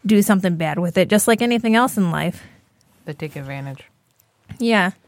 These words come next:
Speaker 1: So <sighs> my other issue is I'm also sick of hearing people say, "Well, I don't wanna hear from any woman that had something happen fr-,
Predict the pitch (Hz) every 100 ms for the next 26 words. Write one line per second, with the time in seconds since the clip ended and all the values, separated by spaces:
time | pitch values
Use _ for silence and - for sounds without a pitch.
0 | _ _ _ _ _ _ _ _ _ _
1 | _ - 247 240 220 - 202 - - 247
2 | 254 285 359 240 240 214 202 202 202 -
3 | - 202 190 190 180 - _ _ _ _
4 | _ - 214 220 240 254 277 269 214 208
5 | 180 - 190 185 185 185 175 175 - 185
6 | 165 175 _ _ _ _ _ _ _ _
7 | _ _ - 254 247 240 294 349 311 277
8 | 233 233 214 196 185 175 175 170 170 175
9 | - - 175 170 160 139 185 160 165 160
10 | 175 175 156 165 165